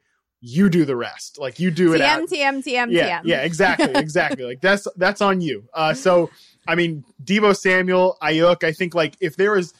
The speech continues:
Speaker 1: I definitely thought that Brandon Aiyuk was, like, he's a tough evaluation, again, because he doesn't, you just never see him against press coverage. And even when you do, it's not great.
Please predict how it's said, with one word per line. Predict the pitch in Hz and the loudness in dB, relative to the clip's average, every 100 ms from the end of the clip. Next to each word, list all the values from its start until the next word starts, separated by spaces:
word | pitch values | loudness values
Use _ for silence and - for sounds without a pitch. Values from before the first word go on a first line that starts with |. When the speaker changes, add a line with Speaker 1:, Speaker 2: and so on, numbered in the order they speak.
| _ _ _ - | _ _ _ -2
Speaker 1:
I | 196 | -2
definitely | 220 262 220 | 0 -2 -6
thought | 202 208 185 | -2 -2 0
that | 175 147 - _ | 0 -4 -6 _
Brandon | 143 165 165 | -4 -2 0
Aiyuk | 151 139 151 - | -2 -2 -4 -4
was, | 147 | -8
like, | 135 120 - _ _ _ _ _ - | -6 -6 -8 _ _ _ _ _ -20
he's | 131 151 | -10 -8
a | 143 | -6
tough | 165 160 | -4 -2
evaluation, | 165 160 160 156 175 196 | -2 0 0 0 -2 -6
again, | 156 143 143 | -6 -6 -6
because | 131 147 | -8 -10
he | 127 120 | -10 -12
doesn't, | 120 131 143 151 | -6 -6 -8 -14
you | 143 | -14
just | 120 123 120 | -12 -14 -10
never | 123 131 143 | -6 -6 -6
see | - 143 | -8 -10
him | 135 | -10
against | 123 131 - | -10 -14 -12
press | 135 131 | -10 -10
coverage. | - 131 131 131 131 - _ _ 120 | -8 -8 -6 -6 -8 -12 _ _ -14
And | |
even | 127 131 | -10 -8
when | 135 135 | -8 -8
you | 127 | -10
do, | 120 131 135 | -8 -4 -4
it's | 127 - | -6 -10
not | 117 131 160 | -8 -8 -8
great. | 143 131 135 | -6 -4 -4